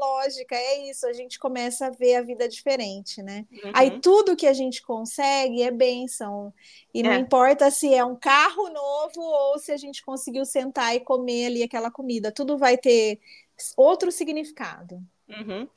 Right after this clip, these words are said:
Speaker 2: Então, quando vocês forem parar pra almoçar hoje, é, daqui a pouquinho a gente já vai parar, é, para, senta, é, sente o gosto dessa comida, porque às vezes a gente come tão rápido, pensando no que a gente tem pra fazer depois,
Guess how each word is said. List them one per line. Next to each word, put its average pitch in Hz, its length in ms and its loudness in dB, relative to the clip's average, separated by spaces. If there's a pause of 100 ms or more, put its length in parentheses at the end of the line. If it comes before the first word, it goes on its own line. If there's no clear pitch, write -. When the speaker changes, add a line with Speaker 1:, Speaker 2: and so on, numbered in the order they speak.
(240)
Speaker 2:
Então, 185 160 0
quando 196 200 -2
vocês 196 240 -2
forem 202 240 -2
parar 196 280 6
pra 202 160 2
almoçar 190 440 2
hoje, 170 520 0 (380)
é, 160 180 0
daqui 165 180 2
a 165 60 4
pouquinho 175 320 -2
a - 20 -10
gente 180 120 -12
já 175 80 0
vai 170 160 2
parar, 185 440 2
é, 175 320 2 (320)
para, 220 320 6
senta, 240 580 0 (280)
é, 180 320 2 (140)
sente 285 560 -2
o 247 40 -2
gosto 208 460 4
dessa 202 220 -10
comida, 170 380 -6
porque 175 300 -6
às 180 140 -2
vezes 196 260 -2
a 190 60 -4
gente 185 320 -10
come 196 280 -6
tão 269 280 -2
rápido, 214 560 0 (320)
pensando 202 580 0
no 190 120 -8
que 262 220 -6
a 320 60 -4
gente 277 220 -8
tem 208 120 -6
pra 196 120 -6
fazer 175 300 -4
depois, 185 540 -2